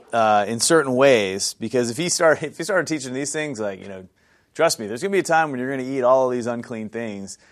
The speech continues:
He kinda said that to the, you remember the Samaritan woman, you know, there's gonna be a time that people will worship in different places. But he was like, "You know, there's times that we're all gonna eat together and, you know, all these things." Like,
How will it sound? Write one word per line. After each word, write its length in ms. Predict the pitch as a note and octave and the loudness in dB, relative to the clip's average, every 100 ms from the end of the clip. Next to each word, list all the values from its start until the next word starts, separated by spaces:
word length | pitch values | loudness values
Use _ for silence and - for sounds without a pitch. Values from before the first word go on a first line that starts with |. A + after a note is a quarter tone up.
| _ | _
He 60 | - | 0
kinda 180 | C4 C4+ | 2 4
said 140 | A3+ G#3 | 2 2
that 80 | |
to 100 | G3+ | 0
the, 220 | D#3+ C3+ B2 A#2 | 2 4 2 0
you 60 | |
remember 220 | C3 C3 | -4 -4
the 280 | A#2 A2 G2+ | 0 0 -2
Samaritan 500 | F#2+ B2 C3 D3 D3 | -8 -4 -2 -2 -4
woman, 360 | D3 D#3 D#3 D3 | -6 -6 -6 -6
you 80 | C3+ | -6
know, 220 | C#3 C#3 | -4 -4
there's 180 | A2 G#2+ | -6 -6
gonna 100 | B2 | -6
be 40 | |
a 40 | A2+ | -6
time 280 | B2+ A#2+ A#2 | -4 -4 -4
that 140 | G2+ | -8
people 260 | B2+ G#2+ G#2+ | -10 -8 -6
will 100 | G2 | -4
worship 400 | G#2 A2+ C3+ A2 | -4 -4 -6 -6
in 100 | G2+ | -6
different 260 | A#2 G#2 | -6 -8
places. 500 | - G#2 A#2 C3 B2+ - - _ | -10 -8 -6 -8 -10 -12 -20 _
But 80 | A#2+ | -4
he 80 | G3+ | -2
was 100 | F3 | 4
like, 200 | D#3+ C3 | 4 4
"You 80 | B2+ | 0
know, 40 | |
there's 120 | D#3+ - | -4 0
times 240 | D#3+ D3 | 0 0
that 80 | A#2+ | -2
we're 140 | C3+ | 2
all 100 | C3+ | 4
gonna 160 | C3+ A#2 | 2 -2
eat 220 | A2+ B2+ | -8 -10
together 560 | - G#2+ A#2 A#2+ A#2+ A2+ | -8 -2 0 0 -2 -4
and, 240 | G2 F#2 | -6 -12
you 80 | G2+ | -8
know, 80 | G2 | 0
all 160 | A#2+ | 2
these 200 | A#2+ A2+ - | 2 -2 -6
things." 360 | A2+ A2 A2 | -6 -6 -6
Like, 260 | G#2 G2+ | -4 -4